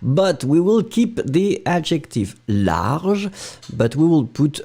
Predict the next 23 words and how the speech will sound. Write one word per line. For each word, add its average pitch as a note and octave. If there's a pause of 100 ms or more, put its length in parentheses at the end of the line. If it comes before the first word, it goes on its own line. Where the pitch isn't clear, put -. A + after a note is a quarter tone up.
(120)
a D#3
accent C#3
aigu, B2+ (100)
uh, G#2+
in G#2+
front, A#2
so G#2+
it's A#2+ (260)
élargir. A2 (400)
Élargir D#3
is C#3+
the F#2
verb A2
that -
we D#3+
will D#3+
use D#3 (340)
to G#3
express C3+
this B2+
to -
broaden, A#2
to -